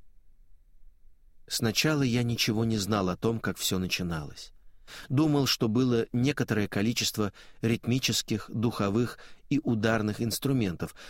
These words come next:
возможно, несколько флейт, потом появились скрипки, гитары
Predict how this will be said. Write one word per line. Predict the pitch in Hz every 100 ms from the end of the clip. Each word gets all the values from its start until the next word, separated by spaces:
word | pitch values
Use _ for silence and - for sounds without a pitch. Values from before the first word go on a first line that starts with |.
| - -
возможно, | 110 117 107 110 98
несколько | 104 110 - 101 90
флейт, | - 110 131 - - - -
потом | 101 127 131
появились | 120 101 98 101 92 - -
скрипки, | - - 127 - - 131
гитары | - 95 - 95 104 107